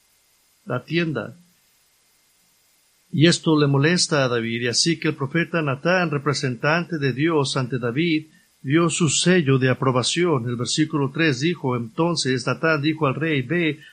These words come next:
haz todo lo que está en tu corazón, porque el Señor está contigo'". Pero el profeta Natán cometió un error crítico, representó a Dios sin consultar a Dios. Versículo cuatro.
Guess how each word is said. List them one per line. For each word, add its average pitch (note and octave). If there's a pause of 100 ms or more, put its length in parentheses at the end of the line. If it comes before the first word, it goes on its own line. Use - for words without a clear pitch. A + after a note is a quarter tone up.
haz C#3+
todo F3+
lo E3
que D#3+
está F3
en D#3+
tu D#3+
corazón, D3+
porque C#3+
el A#2+
Señor D3+
está E3
contigo'". A2 (460)
Pero C3
el B2
profeta D#3
Natán C#3+
cometió C#3
un D3+
error D3+
crítico, C#3
representó B2
a D3+
Dios D3+
sin C#3
consultar C3+
a C#3
Dios. G#2+ (4000)
Versículo C#3
cuatro. A2+